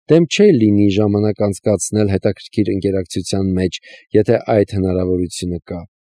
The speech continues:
«Miss Linton, նստեք տղայի կողքին։ Տալիս եմ ձեզ այն, ինչ ունեմ։ Հազիվ թե արժե այդ նվերը ընդունել, բայց ես ուրիշ բան չունեմ, որ առաջարկեմ»։ Խոսքս Լինթոնի մասին է։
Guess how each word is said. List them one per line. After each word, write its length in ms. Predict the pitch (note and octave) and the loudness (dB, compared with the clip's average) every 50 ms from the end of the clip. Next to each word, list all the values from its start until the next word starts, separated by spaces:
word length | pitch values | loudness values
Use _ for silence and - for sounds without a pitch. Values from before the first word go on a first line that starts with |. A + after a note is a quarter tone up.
| _ _ _ _ _ _ _ _ _ _ _ _ _ - | _ _ _ _ _ _ _ _ _ _ _ _ _ 0
«Miss 280 | A#2+ C#3 D3 C3 - - | 2 2 2 2 2 2
Linton, 500 | C3 A#2 A2 G#2 G2 - - G2+ G2 F2+ F2+ - _ _ _ _ _ | 2 4 4 2 0 0 -2 0 0 0 -2 -8 _ _ _ _ _
նստեք 500 | G#2+ B2 A#2 - - - A#2+ G#2 F2+ - | 0 0 0 0 0 2 2 2 0 -2
տղայի 380 | _ A2 G2+ G2+ G#2+ G2+ G2 G2 | _ -2 -2 0 0 0 0 0
կողքին։ 540 | - - A2 A2 G#2+ - _ - C3 A2 E2+ - - _ _ _ _ _ _ _ _ _ _ | 0 2 2 2 0 -2 _ -4 -2 -2 -2 -4 -10 _ _ _ _ _ _ _ _ _ _
Տալիս 320 | A2+ A#2 A#2+ A#2+ B2 A2+ - | 0 2 2 2 2 0 0
եմ 120 | B2+ B2 G#2+ | 0 0 2
ձեզ 260 | G2+ A2 A2+ G#2+ G#2+ - - | 2 2 2 2 0 -4 -4
այն, 300 | A#2 A#2 A#2 C3+ D#3 D#3 | 0 2 2 4 4 4
ինչ 160 | D3 D3 C#3+ - | 2 0 -2 -2
ունեմ։ 320 | - E3 E3 C#3+ G#2+ D#2+ C#2 - _ _ _ _ _ _ - | -2 0 2 2 0 -2 -6 -12 _ _ _ _ _ _ 0
Հազիվ 300 | E3+ F3+ E3 F3 D#3+ A#2+ | 0 2 2 2 0 0
թե 140 | - A2+ G2+ | 0 -2 -2
արժե 360 | G#2 G#2+ G#2+ G2+ F#2+ A#2 A#2 | 0 0 0 2 2 2 0
այդ 220 | G2+ G#2 G#2+ G#2 - - | 2 2 0 -2 0 -2
նվերը 520 | A#2 A2 A2+ G#2+ G#2 A#2+ A2 G2 G2+ G2 F2+ - | 0 2 2 4 4 4 4 4 2 0 -2 -2
ընդունել, 640 | G#2 G2+ F#2+ - - A2 G#2 G2+ G2+ F#2 E2+ E2+ F2 - _ _ _ _ _ - | -4 -6 -6 -4 -4 -2 0 0 0 0 0 -2 -4 -6 _ _ _ _ _ -2
բայց 160 | G#2+ G#2 C3 | 0 2 0
ես 140 | C3 - - | 0 0 0
ուրիշ 260 | C3+ C3 C#3 B2+ - - | 0 0 0 -2 -2 -4
բան 240 | - A#2+ B2 C3+ C#3+ | -2 0 0 2 0
չունեմ, 400 | C3+ - - D3+ D#3+ E3+ F3+ F3+ F3 | 0 -2 -2 0 0 2 2 0 2
որ 200 | C3+ A2+ G#2 G2 - | 2 0 0 0 -2
առաջարկեմ»։ 800 | - G2+ F#2+ F2 E2+ F2 - - F#2+ D#2+ - - - B1+ - - - - _ _ _ _ _ _ _ _ _ _ _ _ _ _ _ _ - | -6 -6 -6 -6 -8 -12 -12 -12 -12 -12 -12 -14 -14 -14 -12 -12 -14 -20 _ _ _ _ _ _ _ _ _ _ _ _ _ _ _ _ 0
Խոսքս 560 | - C#3 C3+ - - - - D#3+ F3 F#3 - - - - - - _ _ _ _ _ | 2 2 2 2 0 -2 0 2 2 2 0 -4 -10 -14 -16 -20 _ _ _ _ _
Լինթոնի 520 | - A2 B2 C3+ C3+ B2 - C3+ C#3+ D3+ D#3 | 2 4 4 4 4 2 0 2 2 4 4
մասին 480 | D#3 D3 D3 C#3 - - D#3+ D#3 C3+ | 4 4 2 2 0 0 -2 -2 -2
է։ 100 | A2+ G2 | -2 -6